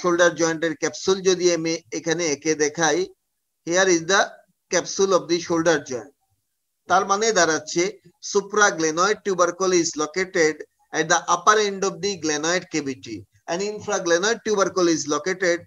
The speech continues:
at the lower part of the glenoid cavity, but one is intracapsular, another one is the extracapsular। এই glenoid cavity-টা স্ক্যাপুলার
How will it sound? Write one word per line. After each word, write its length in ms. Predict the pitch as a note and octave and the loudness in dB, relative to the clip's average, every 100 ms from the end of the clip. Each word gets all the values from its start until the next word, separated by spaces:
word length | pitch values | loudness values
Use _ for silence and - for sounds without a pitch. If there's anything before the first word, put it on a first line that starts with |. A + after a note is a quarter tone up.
| - | -8
at 80 | D#3 | -4
the 80 | D3+ D#3 | 0 4
lower 220 | G3+ G#3 - | 4 4 4
part 180 | E3+ E3 | 0 0
of 60 | F3 F3 | -4 -6
the 80 | G#3 E3+ | -4 0
glenoid 380 | D#3 D#3 E3+ E3+ | 0 0 -2 -2
cavity, 420 | D#3+ C#3+ C3 B2+ A2+ _ - - | -4 -4 -6 -10 -14 _ -20 -4
but 120 | F3 E3 D3 | -2 0 2
one 120 | F3+ G#3 | 2 2
is 80 | D#3+ D#3+ | 0 -4
intracapsular, 800 | D#3 E3 E3+ E3 - G3 G#3 G#3+ - - - C#3+ | -4 -6 -4 -6 -2 0 2 2 0 -12 -8 -4
another 300 | D#3+ E3 F3+ F3 | -2 0 0 2
one 100 | F3 F#3+ G#3+ | 0 0 -4
is 80 | E3 G#3 | -2 0
the 80 | A#3 - - | 0 -2 -8
extracapsular। 920 | - - F#3 E3+ - - A#2+ A2 - - _ _ _ _ _ _ _ _ _ _ _ _ _ _ G#3 | -8 -4 -4 -4 -8 -8 -10 -12 -14 -20 _ _ _ _ _ _ _ _ _ _ _ _ _ _ 4
এই 60 | A#3+ F3 | 4 4
glenoid 380 | F3+ F#3+ A#3+ C4 A3 | 2 4 2 2 4
cavity-টা 600 | F#3 F#3+ F#3+ F3+ F3+ D#3+ F#3+ - _ _ _ _ _ _ - - | 2 2 -6 -6 0 2 0 -4 _ _ _ _ _ _ -12 -6
স্ক্যাপুলার 580 | G#3+ G3 G3 G3 G3+ | -2 -2 2 4 4